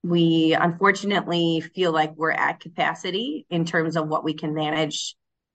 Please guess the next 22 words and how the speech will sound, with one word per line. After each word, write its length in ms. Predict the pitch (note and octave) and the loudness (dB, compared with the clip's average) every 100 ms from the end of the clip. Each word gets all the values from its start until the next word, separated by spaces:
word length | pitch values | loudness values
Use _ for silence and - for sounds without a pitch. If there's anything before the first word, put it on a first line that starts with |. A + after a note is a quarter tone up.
| _ | _
successfully. 960 | - E3+ - F3 - F#3 F#3+ A3+ A3+ _ | -10 -8 -2 -4 -2 -2 0 0 -4 _
Um, 480 | F3 E3 D#3 D3+ D#3 | 4 6 6 4 0
so 240 | D#3 D#3+ | 0 0
we 200 | D3 D3+ | 2 0
have 180 | D#3 E3 | 2 2
a 80 | D#3+ | 2
wait 240 | D3+ D3+ | 0 0
list, 460 | F3+ A3 - - - _ _ _ _ - | -2 -4 -6 -14 -18 _ _ _ _ -4
and 80 | D#3 | 0
we 80 | |
started 380 | D#3 - D#3 D3+ | 2 4 4 4
that 200 | D3+ C#3 | 4 4
wait 200 | D#3+ D3 | 2 0
list, 540 | D3+ D3 - - - - _ _ _ _ _ _ _ _ _ _ - - | 0 -2 -6 -14 -18 -20 _ _ _ _ _ _ _ _ _ _ -20 -2
you 120 | F3 | 0
know, 240 | D#3 D#3 | 2 2
in 100 | D#3 | 2
Oc-, 240 | C#3+ D3+ - _ _ | 0 -2 -10 _ _
in 280 | E3+ D#3 D3+ | -2 2 2
September, 600 | D3+ D#3 - F3 F3+ D#3 | 0 -4 -2 0 2 2
actually, 720 | D#3 - - D3+ D#3 D#3 D#3 D#3 _ _ - - | 0 -2 -4 -2 0 2 0 -4 _ _ -14 -4
August, 600 | D#3+ E3+ E3 D#3+ - - | 2 4 2 -6 -10 -20